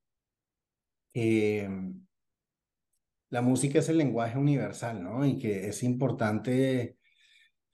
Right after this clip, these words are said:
estar, estar abierto a esa conexión, ¿no? Hay, hay muchas, muchas bandas y artistas que me encantan que, que, pues,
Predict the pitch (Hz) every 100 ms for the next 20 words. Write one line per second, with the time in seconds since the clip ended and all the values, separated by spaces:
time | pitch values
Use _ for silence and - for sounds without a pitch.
0 | _ _ _ _ 131 - - 113 113 113
1 | 127 117 - 113 110 110 113 - - _
2 | _ _ _ - _ _ _ _ _ _
3 | - 135 147 156 135 147 143 143 160 120
4 | - - 135 107 95 - 113 143 156 127
5 | 123 117 123 135 139 143 - - 151 139
6 | 139 147 143 - - _ _ _ _ _
7 | _ - _ 113 117 123 135 139 139 107
8 | 104 - 113 - 135 156 131 107 117 110
9 | 127 131 139 117 90 92 104 95 92 95
10 | - -